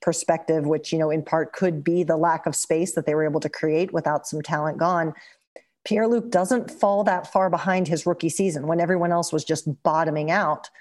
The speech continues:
Um, he was still able to find ways to create. Um, and in a shortened season was still getting that shot quality of his own. I,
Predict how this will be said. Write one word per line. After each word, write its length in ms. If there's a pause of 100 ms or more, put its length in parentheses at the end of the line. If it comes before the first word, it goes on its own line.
(280)
Um, 220
he 160
was 180
still 320
able 280
to 100
find 340
ways 220
to 100
create. 680 (420)
Um, 300
and 140
in 100
a 60
shortened 340
season 320
was 160
still 220
getting 260
that 220
shot 240
quality 320
of 80
his 100
own. 240
I, 140